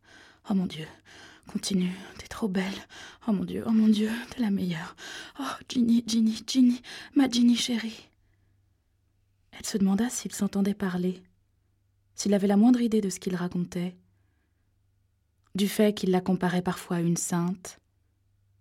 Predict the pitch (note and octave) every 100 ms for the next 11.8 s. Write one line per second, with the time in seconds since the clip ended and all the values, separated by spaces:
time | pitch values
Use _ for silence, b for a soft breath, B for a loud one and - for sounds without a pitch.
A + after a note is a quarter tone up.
0 | _ - F#3+ F3 F3 D#3+ F3+ F3 F3 E3+
1 | - E3+ - E3+ F3+ F3+ F3+ D#3+ D#3+ _
2 | _ _ _ - F3 D#3+ F3 - - E3+
3 | D#3+ B B B - F#3 F3 F3 F3 F3
4 | F3+ E3 E3 D#3+ D#3+ D#3 D#3+ F3+ b b
5 | b b b b b b b b _ _
6 | - F#3+ E3+ E3 - F#3 F#3 G3+ F#3 F3
7 | - E3 D#3 E3+ - D#3 D#3+ D3+ D3 D3
8 | - _ _ _ _ _ _ _ _ _
9 | _ _ _ _ _ _ _ _ _ _
10 | G#3 G3 G3 F#3 F3+ E3 D3+ - C#3+ -
11 | D3 D3 - D#3 D3+ D3 D3 D#3